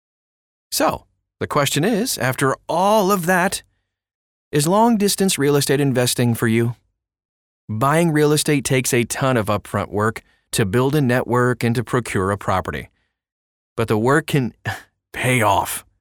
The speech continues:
and pay off huge in the long run, even if you have to leave your market to find a property that works. If you're willing to put in the effort, you may be able to build up a modest portfolio of rentals that provide income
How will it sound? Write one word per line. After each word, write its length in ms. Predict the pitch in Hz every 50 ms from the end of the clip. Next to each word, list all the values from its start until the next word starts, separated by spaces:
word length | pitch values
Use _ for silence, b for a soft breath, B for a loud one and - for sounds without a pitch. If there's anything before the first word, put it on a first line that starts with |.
| _ _ _ _
and 140 | - 135 127
pay 200 | - 143 151 156
off 180 | 147 147 143 131
huge 580 | - - - 208 233 254 220 147 131 131 120
in 80 | - 156
the 80 | 156
long 260 | 151 165 165 170 160 139
run, 280 | 113 92 76 71 - _ _ _ _ _ _ _ _ _ _
even 240 | - 180 208 196 214
if 140 | 220 214 -
you 80 | 180
have 180 | 135 147 156 151
to 80 | 165 143
leave 240 | 131 131 135 135
your 140 | 139 139 139
market 400 | 127 113 107 110 113 - 120 -
to 100 | - 107
find 260 | - - 117 107 104
a 60 | 104 90
property 400 | - - 101 98 92 104 101 98
that 160 | 95 92 -
works. 380 | 104 92 85 80 - - - - _ _ _ _ _ _ _ _ _ _ _ _ -
If 140 | 143 131
you're 100 | 151 147
willing 240 | 139 160 175 190 190
to 120 | - 160 131
put 200 | - 156 147 147
in 80 | 151
the 140 | 151 151 147
effort, 420 | 143 135 - - 76 - - - - _ _ _ _ _ _ _
you 140 | - 113 110
may 180 | 113 123 135 151
be 160 | 151 147 135
able 160 | 135 131 131 127
to 140 | - 110
build 240 | 90 98 117 120 120
up 160 | 120 120 113
a 60 | 131 98
modest 440 | 90 95 101 104 110 131 139 -
portfolio 640 | - - 147 131 - - - 113 107 104 98 101 98
of 120 | 98 - 95
rentals 500 | 113 123 120 117 - - - 82 - b b b b b b b
that 140 | 104 107 101
provide 420 | - 120 101 101 104 98 95 85 -
income 640 | - 185 214 226 226 - - 113 85 80 82 92 90